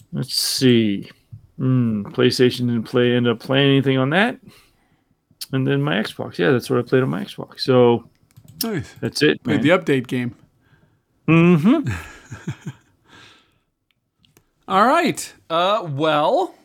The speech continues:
Speaker 2: I switched it up a little bit. Um, so, like I said, Shocktober's coming.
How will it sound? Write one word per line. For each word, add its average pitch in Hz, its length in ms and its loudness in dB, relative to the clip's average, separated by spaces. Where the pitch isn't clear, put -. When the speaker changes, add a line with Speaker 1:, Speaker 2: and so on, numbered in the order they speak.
Speaker 2:
I 247 1000 0
switched 302 280 -4
it 349 60 -4
up 294 120 0
a 254 40 -2
little 202 220 2
bit. 139 460 -2
Um, 151 500 0
so, 165 540 0
like 160 180 -2
I 170 40 -4
said, 175 220 0
Shocktober's 170 540 -2
coming. 175 340 0